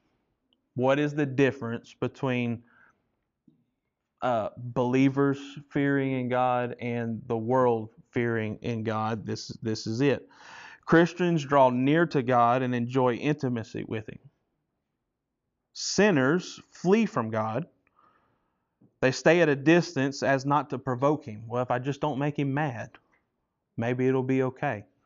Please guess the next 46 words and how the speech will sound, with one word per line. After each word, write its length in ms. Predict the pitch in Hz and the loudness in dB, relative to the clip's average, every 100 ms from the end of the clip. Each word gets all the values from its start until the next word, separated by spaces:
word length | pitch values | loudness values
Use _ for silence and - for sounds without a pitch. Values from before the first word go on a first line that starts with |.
| _ _ _ _ _ _ | _ _ _ _ _ _
How 120 | - | -4
many 240 | 127 131 127 | -2 0 0
ever, 300 | 131 127 - | 0 -2 -2
if 140 | 131 123 | -4 -2
my 120 | 120 | -4
dad's 380 | 120 127 131 127 | 0 0 0 0
ever 200 | 127 117 | 0 -2
said 240 | - 131 | -2 0
it, 100 | 123 | 0
I 80 | 120 | -2
know 220 | 120 131 | 0 0
he 80 | 117 | 0
has, 400 | 135 135 117 117 _ _ - | 0 0 0 -4 _ _ -8
in 100 | 123 | -4
his 160 | 117 - | -4 0
testimony 720 | 151 143 - 120 120 113 107 _ _ _ - | 0 0 -2 -4 -2 -4 -8 _ _ _ -4
of, 460 | 131 127 123 120 110 _ - | 2 2 2 0 -8 _ -2
uh, 260 | 120 113 - _ - | -2 -2 -6 _ -4
I, 140 | 117 | -2
when 280 | - 127 123 | -2 -2 0
I 160 | 123 | 0
was 180 | 127 123 | 0 -4
just, 280 | 123 127 117 - - | -6 -6 -6 -12 -6
when 160 | 127 | -2
I 80 | 120 | 0
was 80 | 127 | 0
gonna 200 | 127 123 | -2 -2
get 140 | 120 110 | -4 -4
to 60 | |
heaven, 300 | 113 139 127 | 0 0 0
I 80 | 120 | -2
was 80 | 120 | -2
just 160 | 117 | -4
gonna 160 | 131 117 - | -6 -6 -6
fast 340 | - 123 117 - | -2 -2 -2 -4
talk 240 | 131 123 | -2 0
my 80 | 117 | -2
way 260 | 120 123 120 | -2 0 -2
into 240 | 120 - | -4 -4
the 100 | 117 | -6
pearly 320 | 113 127 107 107 | -4 -4 -4 -4
gates. 400 | 127 123 - - | -4 -4 -6 -6
You 80 | |
know, 80 | 117 | -2
I'll 160 | 117 127 | 0 0
just 240 | 123 - | -2 -8